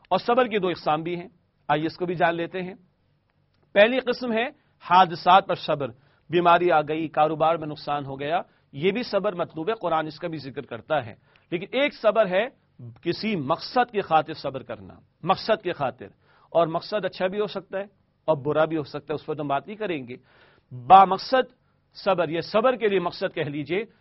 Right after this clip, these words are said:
وہ دو اعتبار سے سمجھتے ہیں، مثبت پہلو اس کا، یعنی مثبت پہلو بھی ہوگا صبر کا، اسی پر بات ہم کر رہے ہیں۔ تو مقصد کی خاطر صبر کے دو پہلو، نمبر ایک، اعمال صالحہ کے لیے صبر کرنا،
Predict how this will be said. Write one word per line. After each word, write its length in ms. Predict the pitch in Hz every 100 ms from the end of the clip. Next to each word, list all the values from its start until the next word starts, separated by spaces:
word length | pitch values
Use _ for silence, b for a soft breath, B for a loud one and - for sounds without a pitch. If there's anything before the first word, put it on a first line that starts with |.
| _ -
وہ 260 | 143 214
دو 220 | 185 135 262
اعتبار 440 | 220 180 165 165
سے 100 | 165
سمجھتے 400 | - 156 156 202
ہیں، 60 | 170
مثبت 460 | 151 185 185 220
پہلو 260 | 175 139 131
اس 140 | 120
کا، 160 | - 107 - _ -
یعنی 240 | 139 165
مثبت 520 | 139 170 185 175 233 -
پہلو 320 | 185 151 190
بھی 100 | 226
ہوگا 280 | 214 175 170
صبر 320 | 175 160 151
کا، 240 | 147 170 226 b b b
اسی 260 | 185 - 220
پر 160 | 190 185
بات 260 | 160 160
ہم 120 | 156
کر 160 | 151 147
رہے 160 | 147 139
ہیں۔ 220 | 151 226 b b b
تو 160 | 202 202
مقصد 480 | 170 202 - 277 -
کی 100 | 233
خاطر 300 | 190 190 190
صبر 280 | - 175
کے 160 | 190 196
دو 180 | 151 190
پہلو، 360 | 175 135 104
نمبر 260 | 101 143 175
ایک، 200 | 202 285 - _ _ -
اعمال 400 | 165 170 185 214 269 - _ _
صالحہ 600 | - 170 170 170 175 202
کے 140 | 196
لیے 100 | 196
صبر 260 | 190 196 202
کرنا، 360 | 202 190 190